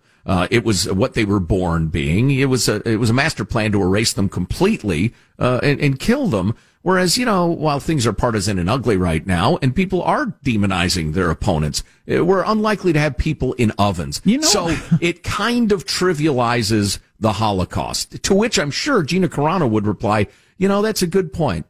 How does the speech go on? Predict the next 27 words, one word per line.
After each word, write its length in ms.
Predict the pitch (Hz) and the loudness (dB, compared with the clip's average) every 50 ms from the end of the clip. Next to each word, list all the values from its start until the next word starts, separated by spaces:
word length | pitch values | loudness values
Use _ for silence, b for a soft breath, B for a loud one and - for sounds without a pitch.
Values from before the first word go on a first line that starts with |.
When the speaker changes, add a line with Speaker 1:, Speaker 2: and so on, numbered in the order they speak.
| _ _ | _ _
Speaker 1:
That's 160 | - 170 - | -4 -2 -2
a 60 | 185 | -2
good 240 | 160 - 185 156 - | 0 -2 -2 -2 -2
point. 260 | - 156 123 101 95 - | -4 -2 -2 -2 -2 -2
I 140 | 135 175 240 | -2 -4 -2
just 220 | 269 247 - - | -2 -2 0 2
mean 220 | 165 170 165 160 143 | 2 2 4 2 2
that 180 | 110 98 98 | 0 -2 -2
dehumanizing 800 | 104 117 104 - - 196 208 185 165 131 110 104 92 82 104 92 | -4 -6 -4 -2 0 2 2 2 2 0 -2 -2 -2 -2 -2 -2
people 380 | - - 107 90 - 104 90 B B B B B | 0 0 -2 0 2 0 0 B B B B B
leads 420 | 107 120 143 143 135 123 110 - | 0 2 2 2 2 0 0 0
to 160 | - 113 - - | -2 -2 -2 0
ugly 380 | - 117 104 95 95 101 101 101 | -2 -2 -2 -2 -4 -4 -2 -4
things." 640 | 98 - - 131 117 95 73 - - - - - - _ _ _ _ _ _ _ _ - | -4 -2 -2 -2 0 -2 -2 -6 -10 -12 -12 -12 -14 _ _ _ _ _ _ _ _ -2
And, 220 | 135 135 131 - - 135 127 | -2 -2 -2 -2 -4 -2 0
and 140 | 156 151 143 | 0 0 0
everybody, 640 | - 160 208 208 269 262 160 - 123 101 92 127 151 - | 2 0 0 0 -2 -4 -2 -2 -2 -2 -2 -2 -2 -2
every 260 | - 87 80 95 92 | -2 -2 -2 -2 0
sane 420 | 92 - - - 196 220 262 254 - | 0 0 0 2 0 0 0 0 0
person 340 | - 127 113 - - 143 | 2 2 2 2 0 0
would 100 | 139 135 | 0 0
say, 220 | - - 156 151 147 b b b b b b | 2 0 0 0 -2 b b b b b b
"Yeah, 240 | 339 294 - - 101 - | 0 0 0 -2 -4 -4
I 100 | - 156 | -2 -2
agree." 380 | 165 170 160 143 120 78 80 - _ _ _ _ _ _ _ _ _ _ _ - | 0 0 2 0 0 0 -2 -8 _ _ _ _ _ _ _ _ _ _ _ -2
And 160 | - 143 151 | 0 0 2
that's 200 | 180 202 - - | 0 0 -2 -4